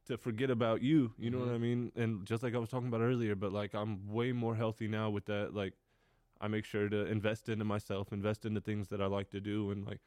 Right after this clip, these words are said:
Speaker 1: regardless of how much time I actually get to put into it, it's always there, and, you know, I live a healthy life for the most part to where I could be like, "Hey, I need a minute," you know what I mean? And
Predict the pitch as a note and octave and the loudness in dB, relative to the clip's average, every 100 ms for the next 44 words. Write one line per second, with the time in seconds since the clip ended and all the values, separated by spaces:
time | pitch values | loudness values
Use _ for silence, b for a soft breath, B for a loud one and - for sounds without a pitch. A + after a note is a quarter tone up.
0 | b b b G#2+ A2 G#2+ G#2+ G2+ G#2+ F#2+ | b b b -4 0 0 0 -2 -2 -4
1 | G#2 G2+ - G#2 G2 G2 G2 G#2 G2+ - | -4 -4 -6 -6 -4 -4 -6 -6 -6 -8
2 | - G2 A2 - G2 G2 - _ - G2 | -8 -4 -4 -4 -2 -2 -4 _ -12 -6
3 | G2+ G2+ F#2 F#2+ G2+ G2+ G2 G2+ - b | -2 0 -2 -2 -2 0 -2 -4 -8 b
4 | b b G#2+ G2 G2 F#2+ G#2 G2 G2 G2 | b b -8 -4 -2 -2 -2 -2 -4 -2
5 | G#2 G2+ G#2+ G2+ G2+ - G2+ A2 G#2 - | -2 -2 -2 -4 -6 -6 -2 -2 -4 -6
6 | G2+ A2 A2+ - A2+ A2 G#2 G#2 G#2 G#2+ | -4 -2 -2 -2 -4 -4 -2 -2 -2 -2
7 | G#2 G#2 A2 A#2+ A2 F#2+ G2+ G#2 G#2+ G2+ | 0 0 0 0 0 -2 -4 -4 -4 -4
8 | G2 _ - G#2+ G#2 G#2+ A2+ A#2 G#2+ | -6 _ -10 -6 -2 -2 0 0 -2